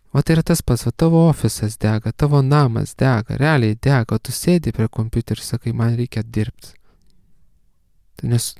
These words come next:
nesupranti, kad dėl mažo dalyko tu aukoji didelį dalyką, esmę. Nes galimybių pasas tai reiškia, kad valstybė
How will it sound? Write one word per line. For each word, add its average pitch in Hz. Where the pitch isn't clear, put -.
nesupranti, 131
kad -
dėl 127
mažo 131
dalyko 127
tu 127
aukoji 120
didelį 117
dalyką, 110
esmę. 156
Nes -
galimybių 160
pasas 165
tai -
reiškia, 139
kad -
valstybė 127